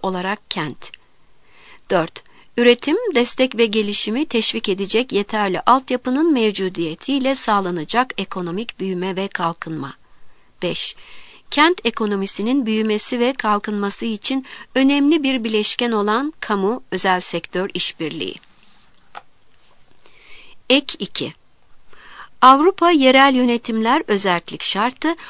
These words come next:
on beş Ekim bin dokuz yüz seksen beş tarihinde imzaya açıldı. Türkiye anlaşmayı yirmi bir Kasım bin dokuz yüz seksen sekizde imzaladı. Avrupa Konseyi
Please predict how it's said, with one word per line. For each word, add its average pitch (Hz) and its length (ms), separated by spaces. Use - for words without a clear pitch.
on 330 180
beş 269 220
Ekim 320 340
bin 254 140
dokuz 220 340
yüz 240 120
seksen 196 460
beş 190 180
tarihinde 180 600
imzaya 160 480
açıldı. 175 560
Türkiye - 480
anlaşmayı 185 800
yirmi 254 280
bir 262 160
Kasım 302 400
bin 226 160
dokuz 214 340
yüz 240 120
seksen 180 440
sekizde 175 520
imzaladı. 135 720
Avrupa 285 380
Konseyi 220 580